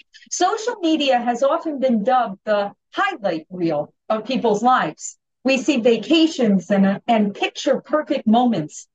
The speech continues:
but seldom do we witness the struggle, the doubt, and the countless hours of hard work or the mundane days.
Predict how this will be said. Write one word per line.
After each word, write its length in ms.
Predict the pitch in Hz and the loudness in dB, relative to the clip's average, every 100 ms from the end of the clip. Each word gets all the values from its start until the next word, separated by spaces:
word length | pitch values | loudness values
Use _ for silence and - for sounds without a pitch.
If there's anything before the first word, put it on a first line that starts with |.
| _ _ _ | _ _ _
but 200 | - 285 | 0 0
seldom 500 | - - 403 453 480 453 349 | 0 -2 0 0 -2 -4 0
do 160 | 339 | 2
we 160 | 311 320 | 4 2
witness 560 | - 320 - 208 185 - | 2 -2 0 -2 -2 -4
the 100 | 233 | -6
struggle, 720 | 240 330 339 - 156 143 _ _ _ _ | -4 2 2 2 -2 -4 _ _ _ _
the 100 | 233 | -2
doubt, 480 | 202 285 330 226 - _ _ _ _ | 2 2 2 -4 -8 _ _ _ _
and 160 | 233 | 2
the 120 | 262 262 | 2 2
countless 580 | - 330 339 330 311 | -4 -4 -2 -4 -2
hours 460 | 294 262 240 208 196 | -2 0 0 -2 -2
of 180 | 180 - _ | -4 -6 _
hard 320 | 247 262 277 208 | -2 0 -2 -6
work 460 | 202 247 190 - _ _ _ | -2 -2 -2 -10 _ _ _
or 140 | 214 | -4
the 180 | 202 190 | 0 0
mundane 800 | 190 214 233 220 208 196 175 165 - _ _ | 0 -2 -2 -2 -2 -2 -4 -8 -12 _ _
days. 600 | 190 180 156 - - - | -4 -2 -4 -10 -16 -18